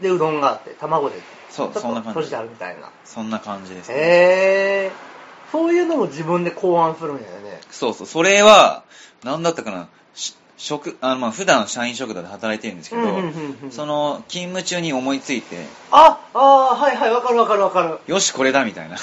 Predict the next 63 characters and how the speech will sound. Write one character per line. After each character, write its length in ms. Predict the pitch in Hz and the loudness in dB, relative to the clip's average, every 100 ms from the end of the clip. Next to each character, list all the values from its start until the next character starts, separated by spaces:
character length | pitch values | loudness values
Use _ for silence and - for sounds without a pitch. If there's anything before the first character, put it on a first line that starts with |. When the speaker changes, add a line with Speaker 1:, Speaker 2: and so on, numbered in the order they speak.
| - | -2
Speaker 1:
あ、 240 | 226 - 117 - - - | -2 -2 -8 -16 -18 0
急 220 | 392 539 | 4 6
な 100 | 220 | 4
ひ 120 | 240 | 4
ら 140 | 269 | 4
め 140 | 262 254 | 4 -2
き 120 | 269 | -8
っ 40 | - | -6
て 120 | 175 | -2
あ 60 | |
る 80 | 147 | 0
よ 60 | 127 | 0
ね。 60 | |
Speaker 2:
そ 100 | 156 | -2
う 40 | 127 | -4
そ 160 | 110 | -4
う 40 | 101 | -8
そ 180 | 95 87 | -10 -14
う 40 | |
そ 100 | 90 | -14
う。 40 | - - - | -20 -18 -12
で、 80 | |
今 260 | 160 175 220 | -8 2 8
ま 120 | 262 | 8
で 80 | 208 | 6
が 80 | 123 | 2
ず 200 | 120 170 | -2 -6
っ 40 | |
と 120 | 160 | -4
丼 340 | 139 160 202 190 | 0 2 0 -2
物 380 | 196 202 190 175 | -4 -2 -2 2
で 280 | 180 175 - - - | 2 0 -6 -20 -6
出 120 | 127 135 | -4 -2
し 60 | |
て 100 | 165 | -4
き 60 | - | -6
た 120 | 107 | -8
の 120 | 87 | -8
で、 140 | 92 123 | -4 4
Speaker 1:
う 40 | |
ん 220 | 269 247 | 6 4
う 80 | 220 | 2
ん 60 | 220 | -2
う 140 | 180 | -2
ん 120 | 185 | -6
う 40 | 156 | -4
ん。 20 | |
Speaker 2:
今 260 | 208 247 196 | -2 -2 0
回 180 | 147 120 | 2 2
は 60 | |
ま 100 | 107 | 0
あ、 20 | |
と 140 | 92 120 | -8 -4
り 60 | |
あ 40 | 165 | -4
え 20 | |
ず 60 | 117 | -4
麺 300 | 143 226 165 | -2 -2 -2
に 80 | 110 | -6
し 160 | 113 | -6
よ 80 | 95 | -8
う 40 | |
と。 120 | - | -10